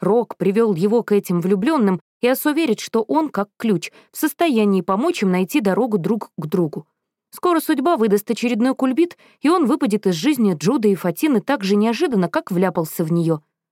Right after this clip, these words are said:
И если бы он ещё знал, как им помочь. Матвей последовал за Фатиной на кухню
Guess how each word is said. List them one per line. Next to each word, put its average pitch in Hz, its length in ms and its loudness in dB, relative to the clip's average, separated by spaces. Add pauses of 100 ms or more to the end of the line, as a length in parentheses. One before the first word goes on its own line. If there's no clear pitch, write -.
(260)
И 311 60 -6
если 311 320 0
бы 240 100 0
он 254 100 2
ещё 247 280 0
знал, 247 320 0 (280)
как 269 220 -2
им 233 100 0
помочь. 240 520 -2 (560)
Матвей 220 280 2
последовал 269 580 0
за 208 120 0
Фатиной 220 420 0
на 185 120 2
кухню 330 420 -2